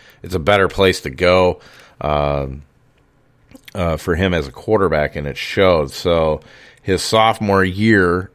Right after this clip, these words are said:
<clears throat> he had a sixty-seven point two completion percentage for thirty-two hundred and seventy-three yards, uh, nine point two yards, uh, yard average,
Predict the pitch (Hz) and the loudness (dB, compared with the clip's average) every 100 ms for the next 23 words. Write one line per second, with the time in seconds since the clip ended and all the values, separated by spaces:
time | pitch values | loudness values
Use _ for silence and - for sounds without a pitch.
0 | _ - 160 127 104 87 87 85 - 131 | _ -2 0 0 -2 -4 -2 -2 0 -2
1 | - 110 113 101 90 101 - 117 107 98 | -2 0 2 0 0 -2 -2 0 0 0
2 | - - - - 104 - 120 110 98 - | -8 -20 -20 -6 -4 2 2 2 -2 -6
3 | 87 95 87 80 - 87 - 101 98 - | -4 -2 -2 -6 -8 -6 0 2 2 -2
4 | 87 87 87 90 78 71 - - - 101 | -4 -2 -2 -2 -4 -10 -14 -14 -2 0
5 | 95 85 - 80 80 92 98 98 - - | 0 -4 -4 -2 2 4 4 2 -4 -20
6 | - - - _ - 73 73 76 87 82 | -20 -20 -20 _ -6 -4 -2 -2 0 0
7 | 87 80 87 82 78 76 76 - - _ | -2 -4 -4 -4 0 0 -2 -6 -20 _
8 | - - - 67 65 64 62 - _ _ | -20 -14 -12 -10 -12 -14 -16 -20 _ _
9 | _ _ - 78 71 78 95 98 101 92 | _ _ -6 -2 0 2 2 4 4 2
10 | - | -6